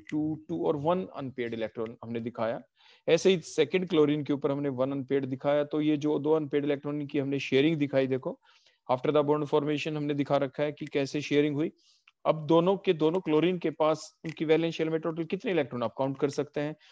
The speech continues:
टोटल एट इलेक्ट्रॉन्स आपको दिखाई दे रहे हैं दोनों सीएल के, क्योंकि जो दो इलेक्ट्रॉन्स है बीच में, वो आपके म्यूचुअल शेयरिंग के हैं। वो दोनों इलेक्ट्रॉन दोनों सीएल के हैं, तो इसलिए टोटल जो इलेक्ट्रॉन्स हो गए हर सीएल के चारों तरफ, वो कितने हो चुके हैं?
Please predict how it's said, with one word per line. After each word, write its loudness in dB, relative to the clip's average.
टोटल 0
एट 0
इलेक्ट्रॉन्स 0
आपको 0
दिखाई -4
दे -4
रहे -2
हैं -6
दोनों 4
सीएल 0
के, -12
क्योंकि 2
जो 2
दो 4
इलेक्ट्रॉन्स -2
है 2
बीच -2
में, -4
वो 0
आपके 0
म्यूचुअल 4
शेयरिंग 0
के 0
हैं। -4
वो 4
दोनों 6
इलेक्ट्रॉन 4
दोनों 4
सीएल 2
के -2
हैं, -8
तो 6
इसलिए 2
टोटल 2
जो 2
इलेक्ट्रॉन्स 2
हो 6
गए 4
हर 0
सीएल 0
के 0
चारों 0
तरफ, -4
वो 0
कितने -6
हो 0
चुके -4
हैं? 0